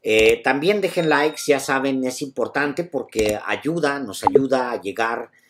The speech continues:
a llegar más lejos. Muchas, muchas gracias por estar aquí. Eh, ese es mi texto para este día dos de mayo. Eh, se llama Barullo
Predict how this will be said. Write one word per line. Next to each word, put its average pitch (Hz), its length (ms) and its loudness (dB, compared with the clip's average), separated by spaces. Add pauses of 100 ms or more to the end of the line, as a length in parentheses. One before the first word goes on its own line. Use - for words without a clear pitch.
(140)
a - 80 -6
llegar 104 320 -4
más 113 220 -4
lejos. 92 600 -4
Muchas, 143 520 -2
muchas 135 340 -2
gracias 113 360 -2
por 92 180 -8
estar 107 260 -6
aquí. 170 380 -4 (480)
Eh, 143 400 4
ese 226 180 0
es 254 100 -6
mi 214 180 -2
texto 160 680 2
para 113 300 2
este 147 480 4
día 135 320 2
dos 127 560 0
de 98 380 -2
mayo. 127 540 2 (680)
Eh, 113 440 6
se 165 220 -4
llama 262 480 0 (580)
Barullo 127 840 4